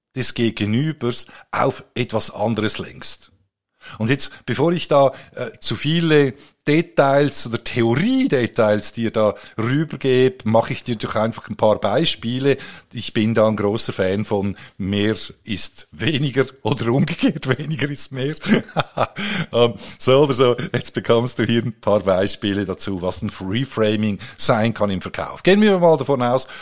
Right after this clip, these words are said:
du verkaufst, äh, Produkte in der I T, spezifisch Stichwort Digitalisierung heute, und du hast einen Termin gekriegt und das Gegenüber, der Zielkunde, der sagt dir jetzt zum Beispiel Folgendes.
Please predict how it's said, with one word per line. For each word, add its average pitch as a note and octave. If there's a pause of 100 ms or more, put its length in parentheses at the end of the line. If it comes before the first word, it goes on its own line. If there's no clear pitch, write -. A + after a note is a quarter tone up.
(160)
du C3
verkaufst, A2
äh, G2 (280)
Produkte C3+
in B2+
der G#2 (160)
I G2+
T, G3 (140)
spezifisch A#2
Stichwort G#2+
Digitalisierung A2
heute, C3+ (260)
und G#2+ (160)
du F#2
hast F#2+ (200)
einen F2
Termin F3+
gekriegt C#3
und G#2
das -
Gegenüber, G#2
der F#2 (300)
Zielkunde, B2
der G2+
sagt F2
dir E2+
jetzt E2
zum F#2
Beispiel F#2
Folgendes. -